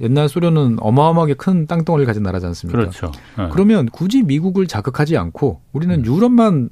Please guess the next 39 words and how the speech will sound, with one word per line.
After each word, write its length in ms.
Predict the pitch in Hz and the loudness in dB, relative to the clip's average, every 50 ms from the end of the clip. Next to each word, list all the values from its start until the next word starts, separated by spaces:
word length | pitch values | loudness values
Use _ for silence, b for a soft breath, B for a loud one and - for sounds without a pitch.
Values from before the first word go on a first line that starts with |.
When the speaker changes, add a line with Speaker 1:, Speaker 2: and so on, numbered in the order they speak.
| 160 156 | -10 -10
Speaker 1:
어떻게 300 | 156 135 127 - - 151 | -10 -10 -10 -2 -2 0
보면은 380 | 143 139 131 131 131 135 127 123 | 2 2 2 2 2 2 2 0
우리 280 | 123 117 120 127 127 123 | 0 0 0 0 2 2
압력으로 600 | 120 139 160 165 160 156 147 147 139 139 131 127 | 2 2 2 2 2 2 0 2 2 0 0 0
집어넣을 340 | - 117 117 117 117 107 | -2 -2 0 2 2 0
수 140 | 101 - 110 | 0 -2 -2
있는 320 | 98 101 107 104 98 95 - | -2 0 0 -2 -2 -4 -4
대상을 580 | - 101 98 - 110 101 101 127 160 185 190 - _ | -4 -4 -2 -2 -2 0 0 0 0 0 -2 -6 _
한번 200 | - - 127 117 | -12 -8 -6 -4
만들어 240 | 107 90 95 110 110 | -4 -2 -2 -2 -2
볼까라고 880 | 90 80 76 - 120 160 226 - - _ _ - _ _ 107 104 120 123 | -4 -6 -6 -2 -2 -2 -2 -4 -10 _ _ -20 _ _ -4 -2 -2 -2
생각을 340 | - 170 170 160 151 143 | -2 0 0 0 0 0
해서 380 | 127 113 110 151 170 196 214 202 | 0 0 0 0 0 0 -2 -4
이제 160 | - 107 107 104 | -8 -10 -6 -2
아이알비엠이라는 1000 | 98 101 113 147 165 175 175 156 151 135 120 113 107 101 101 107 127 131 123 110 | -2 0 2 2 2 2 2 2 2 2 2 2 0 0 0 0 0 -2 -2 -2
중거리 420 | - - 117 127 151 196 208 208 | -2 0 0 2 2 2 2 2
핵미사일을 540 | 165 175 170 151 120 127 107 104 135 160 160 b b b b b b - | 2 2 0 0 0 0 0 0 0 -2 -2 b b b b b b -4
만들어내기 420 | 98 95 104 107 107 101 98 101 | -4 -2 0 0 0 0 -2 -2
시작을 240 | - - 127 123 120 | -2 -2 -2 -2 -2
합니다. 300 | 123 120 127 - 87 85 B B 110 | -2 -2 -2 -4 -6 -12 B B -8
Speaker 2:
음. 340 | 92 90 87 85 82 80 78 - | -6 -6 -6 -6 -6 -6 -2 0
Speaker 1:
미국 240 | 160 202 247 247 247 | 2 2 4 2 2
입장에서 340 | 214 - 220 214 208 208 196 | 2 4 2 4 4 4 2
봤을 220 | 185 151 - - | 2 0 0 0
때 120 | 190 180 | -2 -2
중거리 380 | 165 - 156 160 185 202 196 202 | 0 0 0 2 4 4 4 4
핵미사일은 680 | 185 185 185 185 160 180 175 175 196 185 160 139 143 - - - | 4 4 2 4 2 2 2 4 2 2 2 0 -4 -10 -10 -10
약간 240 | 120 - - 208 214 | -10 -2 0 0 0
신경이 300 | - 247 240 240 233 220 | 4 4 4 4 4 4
쓰이긴 280 | - - 226 214 220 | 2 2 2 2 2
하지만 440 | 214 202 180 160 180 196 160 117 107 - | 2 2 0 0 0 0 0 -2 -4 -4
최소한 400 | - 202 180 202 208 202 180 151 | -6 -4 0 0 2 2 2 2
미국 220 | 156 170 175 160 | 0 0 -2 0
본토로 320 | - 151 175 - 220 226 | 0 0 0 2 2 2
날아올 500 | 202 147 135 143 147 147 143 143 143 123 - | 4 4 4 6 6 6 4 4 2 -2 -4
물건은 440 | 131 143 143 139 147 160 175 175 131 | -6 -2 0 2 2 2 2 2 2
아니기 240 | 104 110 107 107 | 2 2 0 -2
때문에 280 | 98 - 107 101 110 143 | -2 -2 0 2 2 2
Speaker 2:
예. 340 | 175 151 104 90 120 170 | 2 2 0 -2 -4 -6